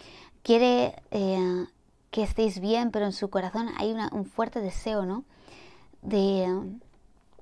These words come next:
de seguir avanzando a tu lado. Y fíjate cómo se entrelaza con esta carta de las posibilidades y con, con ese número dos que te decía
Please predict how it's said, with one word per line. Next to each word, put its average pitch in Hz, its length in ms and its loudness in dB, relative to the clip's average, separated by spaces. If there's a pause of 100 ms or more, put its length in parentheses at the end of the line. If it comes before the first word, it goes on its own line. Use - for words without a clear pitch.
(320)
de 214 140 -6
seguir 208 280 2
avanzando 190 560 -2
a - 40 -8
tu 190 100 -6
lado. 175 340 -4 (380)
Y - 60 -16
fíjate 247 260 6
cómo 254 180 4
se 233 120 0
entrelaza 202 460 0
con 202 140 -6
esta 196 220 -6
carta 190 260 -4
de 226 100 -6
las 202 140 -6
posibilidades 190 800 -4 (680)
y 208 260 4
con, 180 280 -4
con 185 280 -4
ese 202 200 2
número 220 260 4
dos 208 260 2
que 226 160 -4
te - 80 -6
decía 202 460 -2